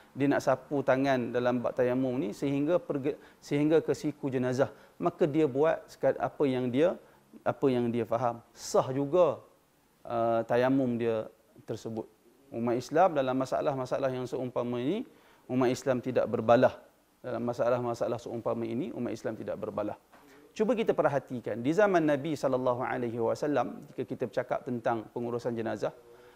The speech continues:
dalam bab mengkebumi-, uh, kebumikan jenazah, ada dua orang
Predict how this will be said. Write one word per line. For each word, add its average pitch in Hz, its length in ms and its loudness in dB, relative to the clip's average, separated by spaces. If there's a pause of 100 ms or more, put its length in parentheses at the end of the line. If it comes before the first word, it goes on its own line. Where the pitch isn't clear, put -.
(140)
dalam 160 480 8
bab - 560 6
mengkebumi-, 160 560 0
uh, 156 400 2
kebumikan 185 560 0
jenazah, 151 560 0
ada 185 240 6
dua 220 320 2
orang 180 480 4